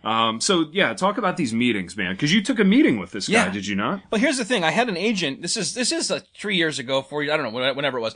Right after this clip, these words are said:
Speaker 2: I had
Speaker 1: Yeah.
Speaker 2: an agent, but I didn't have, uh, a contract yet.
Speaker 1: Right.
Speaker 2: And so,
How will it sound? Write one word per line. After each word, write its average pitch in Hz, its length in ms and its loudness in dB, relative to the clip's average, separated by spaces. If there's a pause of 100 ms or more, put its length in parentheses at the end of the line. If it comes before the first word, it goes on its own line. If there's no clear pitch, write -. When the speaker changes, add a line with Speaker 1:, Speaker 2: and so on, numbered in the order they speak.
(140)
Speaker 2:
I 139 60 -4
had 233 60 6
Speaker 1:
Yeah. 269 60 6
Speaker 2:
an 240 60 2
agent, 196 360 2
but 151 100 2
I 147 60 4
didn't 165 260 -4
have, 147 380 2
uh, 123 380 0
a 98 120 -6
contract 101 460 -2
yet. 98 180 -8 (140)
Speaker 1:
Right. 104 260 -4
Speaker 2:
And 185 100 0
so, 170 420 2